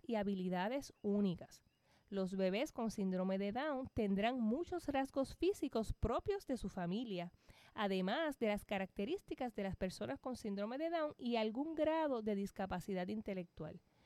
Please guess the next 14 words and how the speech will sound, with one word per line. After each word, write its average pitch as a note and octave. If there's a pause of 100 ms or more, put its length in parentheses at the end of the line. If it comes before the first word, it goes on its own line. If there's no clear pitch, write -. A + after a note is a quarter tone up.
(200)
Su A#3+
personalidad, G#3
aficiones, G#3+
ilusiones G#3
y G3+
proyectos A#3 (300)
serán A#3+
los C4+
que A3+
verdaderamente G#3+
le G3
definan C#4
como F#3+
persona C4